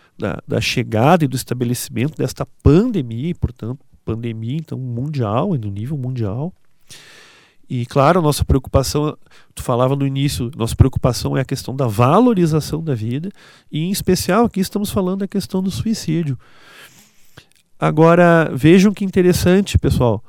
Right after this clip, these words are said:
é, ao falarmos de suicídio, nesta linha que, que o Wellington tá nos propondo de conversa,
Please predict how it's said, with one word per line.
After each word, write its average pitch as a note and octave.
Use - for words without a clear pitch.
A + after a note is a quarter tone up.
é, B2+
ao D#3
falarmos E3+
de C3+
suicídio, C#3
nesta B2+
linha D#3+
que, -
que -
o A#2+
Wellington C3
tá C3
nos C3+
propondo D3
de A#2+
conversa, A#2